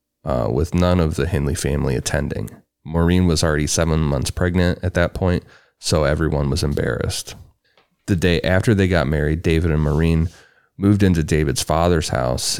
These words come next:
and the day after that, Ian Brady suggested that he and Myra and David and Maureen go out for a mini road trip. Ian and David hit it off.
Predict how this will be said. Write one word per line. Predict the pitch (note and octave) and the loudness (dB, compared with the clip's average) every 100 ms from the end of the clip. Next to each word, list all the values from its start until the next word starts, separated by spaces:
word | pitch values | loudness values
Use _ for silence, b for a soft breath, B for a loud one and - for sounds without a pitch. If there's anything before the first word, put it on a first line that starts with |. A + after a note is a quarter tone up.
| - | -4
and | E2 D2+ | -2 0
the | |
day | D2+ E2+ | 0 0
after | E2 - C2+ | 0 -2 -2
that, | F2 F2+ F2+ - | 0 2 2 0
Ian | F#2+ G2 G2 | 2 4 4
Brady | E2+ D#2+ D#2+ | 4 2 2
suggested | - E2+ D2+ D2+ - | 0 0 -2 -2 -4
that | - B1+ | -4 -4
he | - G2+ | 0 2
and | G2 | 4
Myra | F2+ D2+ D2+ D2+ D#2 - | 2 2 0 0 -2 -2
and | D#2 D#2 D2 | -2 0 0
David | D#2+ D#2+ | 0 2
and | D2+ | 0
Maureen | D2 D2+ E2+ F2 F2 B B B B B | 0 0 2 2 0 B B B B B
go | - G2+ F#2 | 0 2 4
out | D#2+ D2+ | 2 0
for | - D#2+ | 0 0
a | D#2+ | 2
mini | D#2+ D#2 A#1+ | 2 0 0
road | E2 E2 D#2 | 2 2 0
trip. | - - - - _ _ _ _ _ - | -4 -4 -8 -14 _ _ _ _ _ 0
Ian | G2+ G#2 | 4 6
and | F#2 | 4
David | E2 F2 F2 - | 4 2 0 0
hit | F2+ | 0
it | D#2+ C#2 | 0 0
off. | C#2 D#2 F#2+ - | 0 0 -2 -8